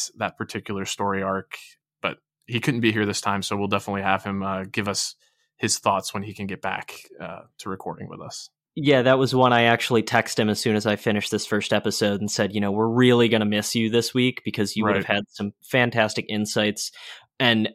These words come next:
Speaker 2: I'm not gonna pretend to go into them, and we're gonna leave that to Zuhair. But the one thing that
Speaker 1: Yeah.
Speaker 2: I wanted to say on that matter was it was beautifully educational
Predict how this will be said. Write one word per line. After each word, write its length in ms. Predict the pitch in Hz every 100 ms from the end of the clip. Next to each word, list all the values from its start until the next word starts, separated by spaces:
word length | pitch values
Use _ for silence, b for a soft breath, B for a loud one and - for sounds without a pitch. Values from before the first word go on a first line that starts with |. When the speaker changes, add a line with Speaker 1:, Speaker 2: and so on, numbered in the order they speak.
| _ 123
Speaker 2:
I'm 200 | 131 127
not 200 | 120 117
gonna 120 | 117
pretend 340 | 113 120 110
to 60 | 107
go 160 | 107 110
into 220 | 143 147
them, 200 | 151 185
and 120 | 110
we're 100 | 107
gonna 160 | 110 110
leave 220 | 110 107
that 160 | 107 -
to 60 |
Zuhair. 480 | 107 110 110 107 101
But 140 | 107 -
the 80 |
one 200 | 107 135
thing 200 | 135 117
that 60 | 110
Speaker 1:
Yeah. 100 | 107
Speaker 2:
I 40 | 175
wanted 240 | 139 120
to 40 | 110
say 260 | - 110 104
on 220 | 123 127
that 180 | 113 90
matter 400 | 104 104 101 104 b b -
was 640 | 113 110 107 101 - - _ _ _ _ _ -
it 140 | 139 143
was 160 | 123 _ _ _ _ -
beautifully 520 | 170 180 - 143 -
educational 800 | 117 117 - 101 - 156 220 226